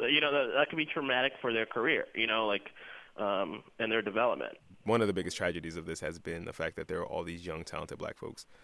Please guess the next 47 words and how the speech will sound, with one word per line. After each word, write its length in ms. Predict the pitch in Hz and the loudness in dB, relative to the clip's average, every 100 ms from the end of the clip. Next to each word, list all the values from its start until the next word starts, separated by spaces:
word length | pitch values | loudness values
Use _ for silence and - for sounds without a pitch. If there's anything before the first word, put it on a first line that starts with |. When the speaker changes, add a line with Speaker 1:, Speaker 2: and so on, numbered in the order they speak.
| - - - | -20 -18 -8
Speaker 2:
um, 320 | - 80 - _ _ _ _ - | -8 -8 -12 _ _ _ _ -10
who 380 | 107 104 95 82 - - - _ - | -4 -2 -2 -6 -14 -20 -20 _ 6
thought 160 | 202 | 6
this 160 | 139 120 | 6 4
would 100 | 110 | 4
have 160 | 98 | 4
been 320 | 95 98 92 87 | 4 0 0 -2
the 80 | |
springboard 640 | 92 - 101 90 87 85 - | -2 -2 -4 -2 -2 -2 -6
to 160 | 92 | -8
a 40 | 82 | -8
thing, 460 | - 80 - 107 113 _ _ - - | -8 -10 -10 -12 -16 _ _ -14 -6
um, 300 | 85 82 - - | -6 -6 -12 -6
and 180 | 95 92 | -4 -4
have 100 | 90 | -6
just 140 | 90 | -4
sort 140 | 98 | -2
of 240 | 87 82 85 | -4 -6 -8
been 340 | 87 85 85 - - - _ - | -6 -6 -8 -14 -20 -20 _ -2
languishing 400 | 98 92 - 85 | 0 0 -2 -4
in 80 | |
purgatory 460 | 80 98 90 90 87 | -2 -2 -2 -4 -6
for 100 | 87 | -8
the 60 | 85 | -8
last 420 | 82 82 - - - - - | -6 -8 -10 -18 -20 -20 -12
two 140 | - | -10
years 280 | 82 - 87 | -8 -8 -8
of 80 | - | -10
their 100 | 98 | -8
lives. 360 | 98 - - - - | -8 -10 -14 -18 -4
Speaker 1:
And 100 | 160 | 0
he 40 | 165 | 2
never 200 | 170 185 | 2 2
apologized 580 | 190 - 214 151 - - | -2 -2 0 0 -2 -4
to 60 | - | -8
him. 120 | - - _ _ - | -8 -12 _ _ 0
You 80 | 135 | 2
know, 160 | 151 | 4
like, 140 | 151 139 | 4 0
he 100 | 135 | -2
never 520 | 139 143 156 156 156 - | 0 2 2 2 0 -6
once 300 | 120 127 127 - | 0 2 2 -2
said, 320 | 120 113 107 - _ - - _ _ | 0 0 0 -16 _ -20 -20 _ _
"I 160 | 113 120 | 0 0
screwed 380 | 113 - 117 104 | -2 -4 -4 -2
you 80 | 101 | -2
guys 260 | 82 67 | -2 -2